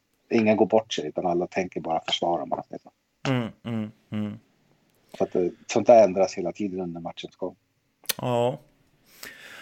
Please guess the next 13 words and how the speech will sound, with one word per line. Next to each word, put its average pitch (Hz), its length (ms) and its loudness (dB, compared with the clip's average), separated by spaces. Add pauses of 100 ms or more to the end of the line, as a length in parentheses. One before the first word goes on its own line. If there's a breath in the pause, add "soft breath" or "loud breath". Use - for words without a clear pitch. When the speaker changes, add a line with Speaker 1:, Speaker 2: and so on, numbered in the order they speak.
(420 loud breath)
Speaker 2:
Ja, 202 500 10
vi 208 120 8
får 208 200 -2
väl 226 100 -2
se 226 320 4
liksom 214 360 0
riktigt 175 420 -2
vad, 160 480 8
hur, 151 320 0
hur 151 240 0
det 151 60 0
kommer 151 520 4
att, 147 80 6